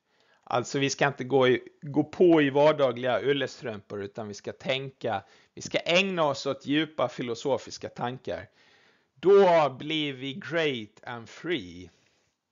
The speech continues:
Okej. Så motiveringen att läsa, motivet att läsa filosofi, då är den större frågan.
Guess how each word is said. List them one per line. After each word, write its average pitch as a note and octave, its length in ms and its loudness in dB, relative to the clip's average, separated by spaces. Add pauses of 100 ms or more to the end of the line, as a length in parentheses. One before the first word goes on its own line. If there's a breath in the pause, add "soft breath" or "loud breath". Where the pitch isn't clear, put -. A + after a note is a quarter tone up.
(500)
Okej. B2 600 -8 (760 soft breath)
Så - 160 -12
motiveringen D3 840 2
att B2 180 -6
läsa, A#2+ 1000 0
motivet C#3+ 540 -6
att C3 180 -8
läsa C3+ 360 -2
filosofi, B2 800 -8
då A2 140 -4
är A2 40 -4
den A2+ 120 -10
större B2+ 440 -2
frågan. A2+ 600 -8